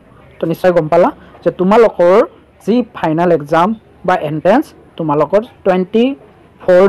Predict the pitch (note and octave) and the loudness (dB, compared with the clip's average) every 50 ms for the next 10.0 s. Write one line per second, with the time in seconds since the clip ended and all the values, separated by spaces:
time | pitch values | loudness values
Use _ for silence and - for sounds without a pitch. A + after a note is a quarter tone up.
0 | F#3+ E3+ - D#3 D3+ D3+ D#3 D#3 D#3 - D3+ C#3+ C#3+ C#3 D3 - _ - F3+ E3 | 2 -2 -4 -2 0 0 0 0 -2 -4 -6 -6 -6 -8 -12 -10 _ -6 -4 -2
1 | D#3 F#3 F#3 - - F3 E3+ F3 F#3 F#3+ F#3 F#3+ - F#3 F3 D#3+ - - - _ | -2 -2 -2 -2 -2 -2 0 0 0 0 -2 -4 -8 -14 -14 -14 -16 -20 -20 _
2 | - - _ _ - _ _ _ - - - F#3 E3 D#3 F#3+ C#4+ - - - - | -20 -20 _ _ -20 _ _ _ -12 -4 -2 0 2 2 2 0 -2 -6 -18 -10
3 | - - E3+ D#3 D3+ E3+ - - E3 F3 E3 D#3 D#3 D3+ E3+ F#3+ - - - _ | -6 -4 -4 -2 -4 -4 -2 -2 -2 -2 -2 -2 -4 -4 -4 -6 -6 -8 -14 _
4 | - - - - - - - - - - F#3+ F3 F3 F#3+ F#3+ F#3+ A3+ A3+ B3 A#3 | -20 -20 -20 -20 -20 -20 -20 -10 -4 -2 0 2 2 0 0 0 0 0 0 0
5 | F#3 D#3 C#3+ B2 C3+ B2 A2+ - - _ _ _ _ - D#3+ E3 D#3 D3+ D#3+ D#3 | 0 -2 -4 -4 -8 -12 -14 -16 -20 _ _ _ _ -10 -6 -2 0 0 0 0
6 | - F3+ E3 E3 - - F3 F3+ E3+ F3+ E3+ F#3+ B3 F4+ - - - - _ _ | 0 -2 -2 -2 -4 -2 -2 0 0 0 0 0 0 0 -2 -6 -18 -20 _ _
7 | - F#3+ F3+ F3+ F3 - A#3+ G#3+ - - F#3 F3+ F3+ E3 D#3+ D#3+ D#3 D#3+ D#3 C3+ | -4 -2 -2 -2 -2 -2 -2 -2 -2 0 0 2 2 0 0 0 0 0 0 -2
8 | A#2 - _ _ - - F3+ D3+ D3+ D#3+ E3 G#3 D4+ - - - - - _ _ | -4 -14 _ _ -10 -6 -6 -4 -2 -2 -2 -2 -2 -4 -10 -20 -20 -20 _ _
9 | _ _ - - A#3+ G3 F3+ F3 E3 D#3+ - F3 E3+ D#3+ D3 C3 C3 - D#3 | _ _ -6 -4 -2 -2 0 0 -2 -2 -2 -2 -4 -4 -4 -6 -6 -4 -4